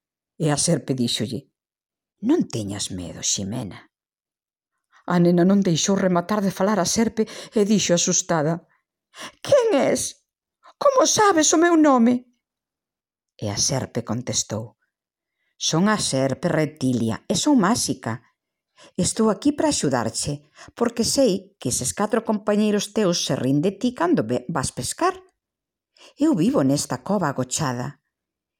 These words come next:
Xa axudei a moitos rapaces e rapazas. A próxima vez que vexa a eses nenos, vou sair e dicirlle que non se volvan a rir de ti."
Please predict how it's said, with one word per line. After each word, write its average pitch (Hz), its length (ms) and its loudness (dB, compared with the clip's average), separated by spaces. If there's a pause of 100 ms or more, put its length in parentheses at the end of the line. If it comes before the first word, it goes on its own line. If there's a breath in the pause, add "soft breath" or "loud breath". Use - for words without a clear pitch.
Xa - 320 -4
axudei 160 480 -2
a 165 80 2
moitos 185 320 -2
rapaces 165 640 -4
e 127 40 -2
rapazas. - 840 -10 (720 soft breath)
A - 80 -8
próxima 190 640 0
vez 117 220 -2
que 131 160 -4
vexa 202 260 -2
a 196 60 2
eses 170 280 -2
nenos, 262 360 2 (280 loud breath)
vou 208 400 4
sair 190 520 0
e 151 80 2
dicirlle 277 640 0
que 147 100 0
non 214 220 2
se - 160 -2
volvan 277 480 2
a 123 80 -2
rir 226 240 0
de 185 160 0
ti." 113 160 -4